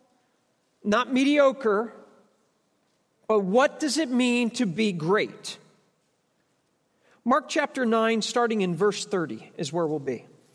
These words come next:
Mark nine, starting in verse thirty. From there, they went out, Jesus and his disciples, and began to go through Galilee, and he did not want anyone to know about it.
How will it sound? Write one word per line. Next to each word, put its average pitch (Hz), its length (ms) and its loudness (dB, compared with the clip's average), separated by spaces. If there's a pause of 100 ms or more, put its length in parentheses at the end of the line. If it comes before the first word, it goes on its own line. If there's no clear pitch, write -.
(400)
Mark 202 320 -2
nine, 190 520 -4 (640)
starting 175 400 -4
in 151 120 -6
verse 147 240 -6
thirty. - 340 -12 (2500)
From 254 240 2
there, 277 380 4
they 277 180 2
went 330 200 2
out, 254 260 2
Jesus 247 400 -2
and 277 120 2
his 285 120 -2
disciples, 240 680 2
and 226 300 -2
began 269 320 0
to 302 60 0
go 285 200 4
through 277 200 -2
Galilee, 220 640 2
and 208 180 -2 (320)
he 269 100 2
did 349 140 2
not 349 220 2
want 320 160 0
anyone 320 320 0
to 285 80 0
know 302 220 2
about 170 280 0
it. - 80 -12